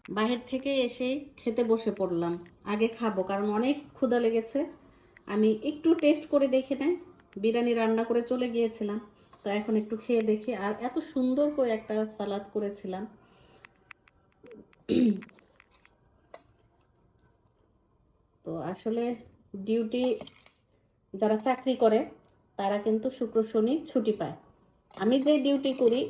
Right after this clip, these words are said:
এই ডিউটিতে কিন্তু কোনো ছুটি নেই। সত্যি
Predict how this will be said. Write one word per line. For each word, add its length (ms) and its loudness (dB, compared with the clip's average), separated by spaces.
এই 160 6
ডিউটিতে 320 0
কিন্তু 300 -2
কোনো 200 2
ছুটি 320 -2
নেই। 120 -4
সত্যি 260 -2